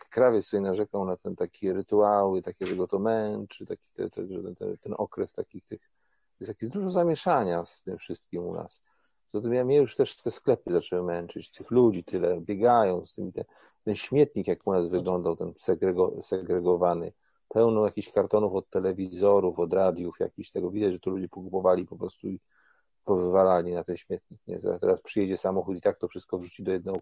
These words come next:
Speaker 1: kubła. Czy, czy
Speaker 2: No.
Speaker 1: segregowane, czy niesegregowane. No.
Speaker 2: Głaz
Speaker 1: A już po prostu tak
Speaker 2: Cipuszko,
Speaker 1: już
Speaker 2: weź tu dołącz.
Speaker 1: już wreszcie będzie tak, już będzie, będzie taki, już taki już troszeczkę spokój większy, nie?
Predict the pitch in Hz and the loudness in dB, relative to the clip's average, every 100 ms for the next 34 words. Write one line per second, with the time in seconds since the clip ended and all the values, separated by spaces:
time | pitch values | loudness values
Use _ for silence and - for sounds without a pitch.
0 | - 87 92 90 _ _ _ _ _ _ | -8 -6 -4 -6 _ _ _ _ _ _
1 | _ _ _ _ - - - - 202 190 | _ _ _ _ -20 -8 -8 -6 -2 0
2 | 92 92 90 92 92 - 87 90 87 90 | 2 2 2 0 -2 -8 -6 -4 -2 -2
3 | 87 92 - - _ _ _ _ _ _ | -2 -6 -10 -16 _ _ _ _ _ _
4 | _ _ _ _ 95 87 - _ _ - | _ _ _ _ -10 -10 -12 _ _ -20
5 | 123 135 135 107 113 - 131 135 131 123 | -8 -4 0 2 2 2 2 2 2 2
6 | 131 120 156 202 427 403 - 143 131 110 | 2 -4 -4 -8 -10 -12 -12 -8 -4 -4
7 | 107 104 104 110 - - _ - _ _ | -6 -10 -12 -14 -20 -20 _ -20 _ _
8 | _ _ _ _ _ _ _ - 110 110 | _ _ _ _ _ _ _ -8 -4 2
9 | 131 - 123 123 120 117 120 107 - 107 | 2 2 0 2 2 2 2 0 -2 -4
10 | 113 107 110 107 - 95 110 107 - 107 | -2 -2 -2 -4 -6 -4 0 0 -2 -2
11 | 98 - - 101 98 - - 95 - - | -2 -6 -8 -8 -12 -14 -14 -10 -10 -8
12 | - 104 - 90 82 87 87 - - - | 0 0 0 -10 -8 -10 -12 -16 -14 -14